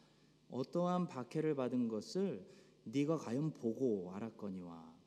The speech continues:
주께서 이 모든 것 가운데서 나를 건지셨느니라." 이 말씀을 자세히 보시면 더베는 빠져 있습니다. 다시 말해, 바울과 바나바가 일 차 전도 여행에서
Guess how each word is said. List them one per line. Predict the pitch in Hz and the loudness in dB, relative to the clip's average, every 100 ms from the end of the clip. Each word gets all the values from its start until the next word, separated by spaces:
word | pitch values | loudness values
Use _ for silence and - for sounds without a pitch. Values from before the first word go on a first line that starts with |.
| - - _ - | -20 -20 _ -12
주께서 | 147 - 170 165 | -6 0 2 2
이 | 147 | 2
모든 | 131 123 139 | 2 2 2
것 | 139 131 | 2 2
가운데서 | 123 113 104 98 156 151 104 - - - - | 0 0 0 -2 -4 -4 -6 -10 -20 -20 -12
나를 | 95 107 165 233 - - - | -8 -4 -2 -4 -6 -16 -14
건지셨느니라." | 98 107 - 104 90 85 - - - _ _ _ _ - | -6 -4 -4 -8 -10 -12 -14 -18 -20 _ _ _ _ -6
이 | |
말씀을 | 131 135 143 185 190 185 180 190 - - - | -2 0 -2 -2 0 0 0 -4 -12 -20 -20
자세히 | - 120 160 143 | -14 -6 -4 -2
보시면 | 120 - 120 123 120 85 - - - - - _ - - - _ _ | -2 0 2 2 0 -4 -12 -20 -20 -20 -20 _ -20 -20 -20 _ _
더베는 | - 123 143 190 190 185 185 | -8 -2 0 2 2 2 0
빠져 | 185 196 196 | -2 -4 -4
있습니다. | 180 - - 254 254 - - - _ _ _ _ _ - _ _ _ _ _ | -4 -6 -10 -10 -12 -18 -20 -20 _ _ _ _ _ -20 _ _ _ _ _
다시 | - 156 | -8 -2
말해, | 139 151 139 | 0 0 0
바울과 | - 117 135 160 160 | -2 -2 -2 0 0
바나바가 | 147 139 131 131 139 | -2 -2 -2 -2 -2
일 | 190 196 | -2 -2
차 | - 185 | -2 -2
전도 | 143 139 131 | -2 0 0
여행에서 | 127 117 107 101 165 147 | 0 -2 -4 -6 -8 -8